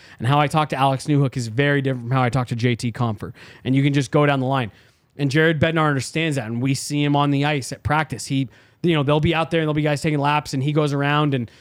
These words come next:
some guys he skates with and talks and laughs. Other guys, he pulls them away from the group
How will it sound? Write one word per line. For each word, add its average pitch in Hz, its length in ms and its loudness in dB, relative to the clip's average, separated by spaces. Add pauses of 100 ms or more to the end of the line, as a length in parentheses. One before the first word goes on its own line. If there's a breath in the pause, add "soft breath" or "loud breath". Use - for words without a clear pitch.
(120 soft breath)
some 175 200 0
guys 156 300 0
he 156 80 -6
skates 160 420 -6
with 151 200 -2
and 131 100 -6
talks 147 320 0
and 135 80 -4
laughs. 147 440 -2 (240 soft breath)
Other 156 180 0
guys, 151 280 0
he 147 120 -6
pulls 151 260 2
them 160 140 2
away 143 320 0
from 156 180 0
the 143 80 2
group 147 460 0